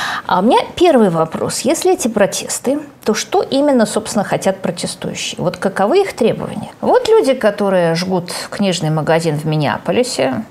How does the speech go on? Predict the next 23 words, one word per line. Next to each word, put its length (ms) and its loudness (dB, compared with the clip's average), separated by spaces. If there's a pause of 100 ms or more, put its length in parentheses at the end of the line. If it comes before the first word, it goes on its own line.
(140)
да-да, 800 0
это 320 -6
кое-что 460 0
напоминает, 680 -2
мы 140 0
помним, 400 0
кто 220 -2
жёг 200 -2
книги. 440 -8 (640)
Или, 200 0
допустим, 560 0
они 220 2
уничтожают, 1040 0
э, 240 0
бар 500 0
чернокожего 680 -2
экс-пожарного. 1040 -2 (580)
Человек 280 -2
копил 320 2
на 80 2
него 280 0
всю 240 -4
жизнь, 360 -2